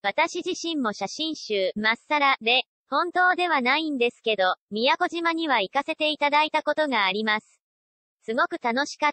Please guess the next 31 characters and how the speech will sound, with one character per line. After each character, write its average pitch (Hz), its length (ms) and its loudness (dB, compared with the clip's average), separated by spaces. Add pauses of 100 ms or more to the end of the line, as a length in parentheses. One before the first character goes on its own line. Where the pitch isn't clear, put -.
た 233 140 0
し、 - 300 -6 (120)
海 359 240 -2
も 285 140 0
綺 294 160 -6
麗 302 200 2
だ 220 120 0
し、 - 300 -6 (200)
空 349 220 2
も 269 140 0
綺 294 160 -4
麗 294 180 2
だ 214 140 0
し、 - 360 -6
ま 247 200 0
た 349 160 4
行 330 100 -4
け 330 140 0
る 349 60 0
っ 320 40 -2 (140)
て 254 100 4
い 233 180 2
う 262 40 0
の 247 120 0
が 190 180 0
嬉 233 240 0
し 339 180 -2
い - 20 -6
で 254 140 0
す 208 120 -12
ね。 185 220 -2